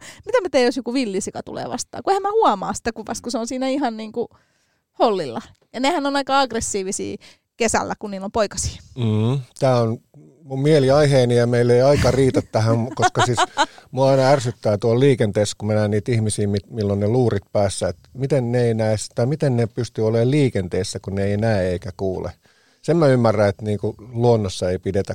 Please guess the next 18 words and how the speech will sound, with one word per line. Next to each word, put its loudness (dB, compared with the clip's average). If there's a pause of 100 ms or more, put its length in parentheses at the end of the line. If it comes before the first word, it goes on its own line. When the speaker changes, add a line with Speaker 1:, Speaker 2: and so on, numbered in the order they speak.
Speaker 2:
koska -14
siellä -4
on -10
niinku -12 (1120)
kivaa 4
kuunnella 0
niitä -2
ääniä. 0
Paitsi 0
Elli 4
Brotkin, -2
mikä -4
meillä -2
oli -2
vieraana, 0
hänellähän 0
on -6
tää 0